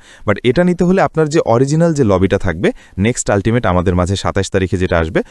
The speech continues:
ওইটার মধ্যে আপনার দিয়ে দিবে। So এই লবিটা নিতে হলে আপনাকে ফার্স্ট ওইটাকে হচ্ছে রিডিম করতে হবে বা কালেক্ট করতে হবে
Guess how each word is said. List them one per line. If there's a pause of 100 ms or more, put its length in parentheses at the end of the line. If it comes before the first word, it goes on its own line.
(160)
ওইটার
মধ্যে
আপনার
দিয়ে
দিবে। (280)
So
এই
লবিটা
নিতে
হলে
আপনাকে
ফার্স্ট
ওইটাকে
হচ্ছে
রিডিম
করতে
হবে
বা
কালেক্ট
করতে
হবে